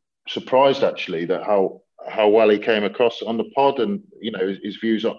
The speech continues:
on the league and how much he supports that. So he's a, he's a proper champ warrior, and he's a good,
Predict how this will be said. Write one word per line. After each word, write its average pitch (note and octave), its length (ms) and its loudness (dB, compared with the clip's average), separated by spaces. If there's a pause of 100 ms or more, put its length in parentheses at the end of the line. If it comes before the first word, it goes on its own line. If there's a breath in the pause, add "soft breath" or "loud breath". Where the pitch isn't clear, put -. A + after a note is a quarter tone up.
on G#2 120 -4
the G#2 80 0
league A#2 300 0
and G2 100 -6
how G#2 100 -6
much G2 140 -6
he F#2+ 100 -14
supports - 540 -4
that. A2 180 -2
So G#2+ 120 -8
he's G#2 120 -4
a, A2+ 80 0 (400 loud breath)
he's A#2 140 -2
a A#2 60 -18
proper D#3 240 0
champ A#2 300 -2
warrior, G#2+ 300 4
and F#2+ 160 -2
he's F#2+ 120 -6
a - 20 -16
good, G#2+ 160 -6